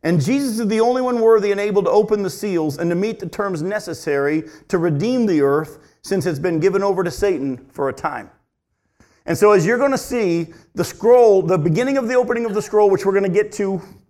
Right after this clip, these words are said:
in studies to come, the beginning of the opening of the scrolls all the way to the final seal being opened is the time in which Jesus is redeeming the earth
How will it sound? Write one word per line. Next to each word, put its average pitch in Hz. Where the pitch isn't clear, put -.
in 175
studies 185
to 185
come, 131
the 170
beginning 240
of 269
the 247
opening 247
of 233
the 214
scrolls 214
all 254
the 254
way 240
to -
the 185
final 214
seal 220
being 190
opened 135
is 190
the 156
time 226
in 196
which 190
Jesus 226
is 190
redeeming 208
the 202
earth 240